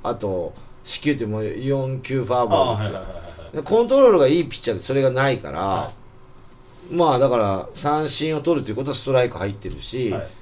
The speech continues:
Speaker 1: ストライクからボールに逃げる球を投げて、
Speaker 2: あー。
Speaker 1: 空振りさせるとか、
Speaker 2: はい。
Speaker 1: で、コントロールがいい。
Speaker 2: あ、
Speaker 1: で、
Speaker 2: 別に一本ぐらいホームラン取られてる。
Speaker 1: うん、たまたま、あのー、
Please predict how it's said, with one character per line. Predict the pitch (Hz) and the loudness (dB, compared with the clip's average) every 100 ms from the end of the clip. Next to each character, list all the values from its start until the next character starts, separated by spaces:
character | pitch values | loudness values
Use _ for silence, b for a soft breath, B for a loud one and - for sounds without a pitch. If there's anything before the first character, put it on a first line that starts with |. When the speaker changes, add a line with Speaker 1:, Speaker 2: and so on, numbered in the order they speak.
| - | -12
Speaker 1:
ス | - | -2
ト | 147 | 4
ラ | 139 | 4
イ | |
ク | 127 | 4
か | 107 | -2
ら | |
ボ | 92 110 113 | -2 -2 -2
ー | |
ル | 113 | -4
に | 113 110 | -6 -6
逃 | 113 | -2
げ | 120 | -2
る | 101 | -2
球 | 95 | -4
を | 90 92 92 | -6 -6 -6
投 | 95 | -6
げ | 98 98 | -4 -4
て、 | 90 - 95 - - - | -6 -10 -12 -12 -14 -8
Speaker 2:
あ | |
ー。 | 131 | -2
Speaker 1:
空 | 107 107 | 0 0
振 | 95 | -2
り | 101 | -4
さ | 95 | -6
せ | 95 110 | -6 -6
る | 92 | -8
と | 92 | -8
か、 | - | -2
Speaker 2:
は | 120 113 - B B - | 0 2 -2 B B -8
い。 | |
Speaker 1:
で、 | 180 | -4
コ | 190 | 0
ン | 214 | 2
ト | 208 | 2
ロ | 220 | 4
ー | 190 | 4
ル | 123 | 2
が | 95 | 0
い | 98 90 | -2 -6
い。 | - - - - - - - - | -12 -20 -20 -20 -20 -20 -20 -4
Speaker 2:
あ、 | - | 0
Speaker 1:
で、 | 214 165 | 2 0
Speaker 2:
別 | 165 185 | -2 -4
に | |
一 | 165 | -4
本 | 196 196 | 0 4
ぐ | |
ら | - | 4
い | |
ホ | 147 | 2
ー | |
ム | 147 | -2
ラ | 135 | -4
ン | 113 | -4
取 | 135 | -4
ら | 127 | -2
れ | |
て | 139 135 131 | 0 2 2
る。 | 123 | 2
Speaker 1:
う | |
ん、 | |
た | 113 139 | 4 4
ま | 151 | 6
た | 147 160 | 4 2
ま、 | 160 151 147 139 - | 6 6 6 4 -4
あ | 117 120 | -4 -4
の | 117 113 110 107 104 101 98 92 87 | -2 -2 -2 0 -2 -2 -2 -4 -6
ー、 | - | -10